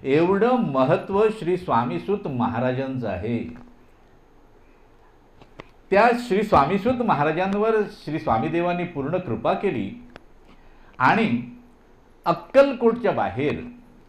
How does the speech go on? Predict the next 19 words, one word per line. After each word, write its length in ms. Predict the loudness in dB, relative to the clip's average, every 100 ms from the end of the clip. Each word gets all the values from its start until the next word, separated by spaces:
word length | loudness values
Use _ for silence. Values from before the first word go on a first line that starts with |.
| -20 -20 -20 _ _ _ _ -16 -6
अक्कलकोटच्या 840 | -4 -2 -2 -2 0 -2 0 -2
बाहेर 400 | 0 -2 -2 -4 -4 -16 -20 -20 -20 _ -20 -20 -20 _ 0
पहिला 500 | 0 2 4 4 4
मठ 400 | 2 0 -2 -6
स्वामी 340 | -2 -2 0
देवांचा 600 | -2 0 -2 -2 -4 -4 -6 -18 -20 -20 -20 -12
कुठे 260 | -6 -2 -2
सुरू 280 | -2 -4 -2
झाला 240 | 0 2
असेल, 600 | 0 0 -4 -4 -6 -16 -20 -20 -20 -16 -2
तर 140 | 0
तो 460 | 2 2 2 -2 -20 -20 -20 -8
मुंबई 460 | -2 2 6 6
नगरीमध्ये 500 | 6 2 2 0 0
झाला, 300 | 0 0 -2 -6 -14 -20 -20 -4
कामाठीपुऱ्यात. 880 | 0 2 2 -4 -2 -4 0 0 0 -4 -20 -20 -20 _ _ -20 -20 -8
आणि 200 | -2 0
त्या 440 | 0 2 4 4 0 -10 -20 _ -20 _ _ _ _ _
प्रथम 720 | 0 0 2 2 2 0 -6